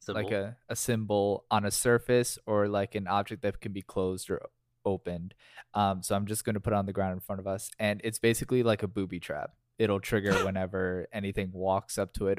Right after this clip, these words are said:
Speaker 1: or with specific conditions in mind. I could throw a spell into there, or I can just make it literally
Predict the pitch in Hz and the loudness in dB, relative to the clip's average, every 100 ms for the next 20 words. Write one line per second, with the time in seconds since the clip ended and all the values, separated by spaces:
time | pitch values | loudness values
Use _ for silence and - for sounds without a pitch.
0 | - 104 101 98 - - 98 - - 101 | 0 2 4 2 -2 -6 -4 -4 -6 -6
1 | - 98 95 - 87 98 - 127 135 139 | -8 -6 -8 -8 -4 -4 -4 -6 -4 -2
2 | 143 151 156 _ - - - 117 139 - | 0 0 -4 _ -20 -8 0 2 2 6
3 | 127 131 - - - 104 117 147 147 143 | 8 8 6 0 4 6 6 2 -4 -2
4 | 151 151 156 147 - 110 110 107 - 107 | 2 6 6 6 4 2 4 2 -2 -4
5 | 101 - 101 95 92 95 95 98 101 | -4 -2 -2 0 -2 0 0 0 0